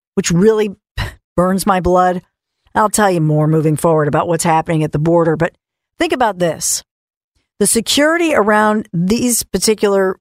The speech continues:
high school football games in Delaware, the state of Delaware, I'm not ta-,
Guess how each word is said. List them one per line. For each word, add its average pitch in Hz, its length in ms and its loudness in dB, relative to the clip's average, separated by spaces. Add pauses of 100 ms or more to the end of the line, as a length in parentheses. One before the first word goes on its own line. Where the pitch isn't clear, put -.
(180)
high 170 240 2
school 196 240 0
football 180 360 0
games 185 380 0
in 180 160 0
Delaware, 180 480 0
the 175 80 -6
state 226 240 0
of 175 60 -4
Delaware, 151 320 -2
I'm 170 80 0
not 180 160 -2
ta-, 175 180 -2